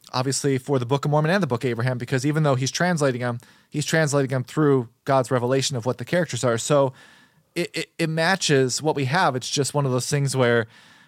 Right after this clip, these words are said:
um, we don't have a lot to go with. And so I just find this quote to be interesting because it does show, um, that they're comparing to the Book of Abraham papyri, and that Joseph Smith at least is showing interest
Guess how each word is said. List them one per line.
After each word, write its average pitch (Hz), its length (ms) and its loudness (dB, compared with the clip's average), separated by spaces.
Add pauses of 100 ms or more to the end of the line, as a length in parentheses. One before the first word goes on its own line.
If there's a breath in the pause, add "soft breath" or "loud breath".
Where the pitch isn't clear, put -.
(140)
um, 127 460 0 (720)
we 151 140 0
don't 170 160 4
have 170 120 4
a - 20 2
lot 156 160 4
to 139 80 -4
go 185 160 2
with. 135 240 0
And 135 100 -2
so 156 160 4
I 151 140 2
just 170 180 -2
find 156 180 2
this 139 140 -4
quote 160 240 0
to 143 60 -6
be 139 100 0
interesting 143 400 -2
because 127 240 -4
it 131 80 -6
does 151 220 2
show, 139 480 2 (560 soft breath)
um, 135 340 0
that 135 160 0
they're 147 80 0
comparing 156 460 -2
to 160 100 -4
the 151 80 0
Book 139 220 0
of 139 80 -2
Abraham 131 460 0
papyri, 127 640 2 (400 soft breath)
and 143 160 0
that 135 120 2
Joseph 147 340 2
Smith 151 240 0
at 139 100 0
least 156 240 -2
is 143 60 -2
showing 143 300 2
interest 139 680 0